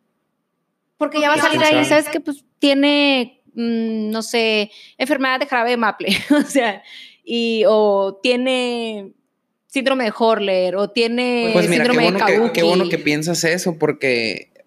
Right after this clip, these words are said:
Speaker 2: porque pensar eso te va a hacer innovar, ¿no?
Speaker 1: Ujú.
Speaker 2: O sea, la gente que piensa que su modelo de trabajo, hay, hay un libro que creo
Speaker 1: Es
Speaker 2: que habla así de que
Speaker 1: insustituible, por ejemplo, ¿no?
Speaker 2: Sí.
Speaker 1: Hombre.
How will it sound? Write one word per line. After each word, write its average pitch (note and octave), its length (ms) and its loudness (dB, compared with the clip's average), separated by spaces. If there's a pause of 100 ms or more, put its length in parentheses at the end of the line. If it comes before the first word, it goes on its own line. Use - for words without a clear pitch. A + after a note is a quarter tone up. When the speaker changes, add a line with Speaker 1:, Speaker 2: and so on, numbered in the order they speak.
(120)
Speaker 2:
porque C3+ 640 -2 (320)
pensar C#3 400 0
eso E3 260 0
te B2+ 120 0
va B2 280 4
a B2+ 40 2
hacer B2+ 220 0
innovar, C3 520 -2
¿no? C#3 240 -12 (960)
Speaker 1:
Ujú. G#3+ 540 0
Speaker 2:
O C3+ 160 0
sea, D3+ 100 0
la C#3+ 120 0
gente D3 260 -4
que E3+ 100 -2
piensa C#3+ 380 -2
que D#3 100 0
su C#3 220 0
modelo B2 480 2
de D3+ 100 4
trabajo, A#2 640 0
hay, E3 240 0
hay E3+ 160 0
un G3+ 120 2
libro A3 260 4
que D3+ 120 -8
creo D#3 160 2
Speaker 1:
Es - 60 -2
Speaker 2:
que D3+ 80 2
habla D3 200 4
así D#3+ 180 2
de E3 80 4
que F3+ 60 2
Speaker 1:
insustituible, G3 440 2
por G3 80 -4
ejemplo, A3 320 -4
¿no? F#3 140 -6
Speaker 2:
Sí. G#3 80 -6
Speaker 1:
Hombre. C3 560 0